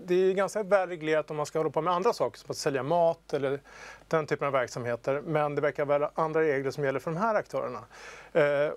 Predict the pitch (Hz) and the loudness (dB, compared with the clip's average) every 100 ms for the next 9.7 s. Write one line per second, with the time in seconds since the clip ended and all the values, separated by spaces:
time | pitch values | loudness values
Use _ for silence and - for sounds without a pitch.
0 | - - 190 196 190 185 185 175 190 208 | -4 2 4 4 2 2 0 4 4 6
1 | 202 185 - - 359 370 _ _ 359 339 | 4 2 -8 -20 -20 -20 _ _ -20 -20
2 | 302 269 - - - 190 180 170 151 156 | -20 -20 -20 -16 -4 -2 0 -2 -4 -6
3 | - 208 170 _ - - - 170 156 160 | 0 0 0 _ -12 -12 -4 0 0 0
4 | 147 143 143 151 127 131 196 151 - 185 | 0 0 -2 -6 -4 -2 0 0 0 2
5 | 185 180 170 165 - - 139 - - 160 | 4 4 0 0 -4 -2 -4 -4 -2 0
6 | 151 143 - - 135 165 170 165 160 156 | 2 0 0 -6 0 2 4 4 2 -2
7 | 139 139 147 135 - - 180 - 185 170 | -4 -2 -4 -4 -4 -2 -4 0 0 2
8 | 156 151 160 - 156 151 156 147 139 147 | 2 0 -2 -4 -2 0 0 -2 -2 -2
9 | 139 156 160 139 160 160 147 | 0 0 0 -2 -2 0 -2